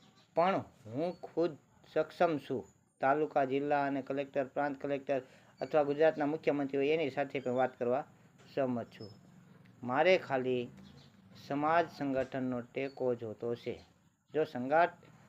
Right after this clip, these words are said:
સંગઠન મને જો ટેકો આપતી હોય, તો દરેક બંબુડીઓ હું સાફ કરાવવા માંગુ છું. ને અમારો વિકાસ ક્યાં ગયો, એ પ્રત્યે હું ખાલી only for દલિતનો જ વિકાસ ક્યાં ગયો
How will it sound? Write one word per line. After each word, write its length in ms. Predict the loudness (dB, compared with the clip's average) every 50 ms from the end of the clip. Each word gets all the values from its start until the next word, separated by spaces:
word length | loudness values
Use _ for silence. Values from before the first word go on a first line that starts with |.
| -20 _ _ _ _ _ -20 -16 -8
સંગઠન 540 | -6 -4 0 0 0 0 2 0 -2 -2 -2
મને 260 | -2 -2 -2 -2 -2
જો 140 | -2 -2 -2
ટેકો 340 | -2 -4 -6 -4 -4 -4
આપતી 380 | -2 -2 -4 -4 -6 -4 -4 -4
હોય, 400 | -4 -4 -6 -6 -4 -4 -4 -6 -8 -14 -20 -20 -20 _ _ _ _ _ _ _ _ _ _ -6
તો 100 | -6 -4
દરેક 340 | -2 0 2 2 2 0
બંબુડીઓ 580 | 0 -2 -2 -2 -2 -2 -2 -2 0 -2 -2 -2
હું 420 | -4 -4 -4 -4 -4 -4 -6 -10 -16 -20 _ _ _ _ _ _ _ _ _ _ 0
સાફ 280 | 2 2 2 2 0
કરાવવા 320 | -4 -2 -2 0 0 0 0
માંગુ 320 | -2 -4 -4 -4 -6 -6
છું. 260 | -6 -6 -8 -10 -10 -12 -16 _ _ _ _ _ -6
ને 60 | -4
અમારો 320 | -2 0 2 2 4 4
વિકાસ 360 | 2 0 0 4 4 4 4 4 0
ક્યાં 180 | -4 -4 -2 -2
ગયો, 160 | -2 -2 -4
એ 260 | -4 -4 -4 -2 -2
પ્રત્યે 400 | -2 -2 -2 -4 -4 -2 -4 -4
હું 340 | -4 -4 -4 -4 -4 -4 -4 -6 -12 _ _ _ _ _ _ _ _ _ _ _ _ _ -4
ખાલી 220 | -2 0 2 2
only 440 | 0 0 -2 -2 0 2 2 2 2 2 0
for 80 | 0 0
દલિતનો 560 | 2 0 2 2 2 2 0 0 -2 -2 0
જ 40 | 0
વિકાસ 420 | -2 -2 0 2 2 2 0 -2 -8 -18 -20 -20 _ _ _ _ _ _ _ _ _ _ _ _ 0
ક્યાં 200 | 2 2 4 2
ગયો 360 | 0 2 4 4 4 2 -2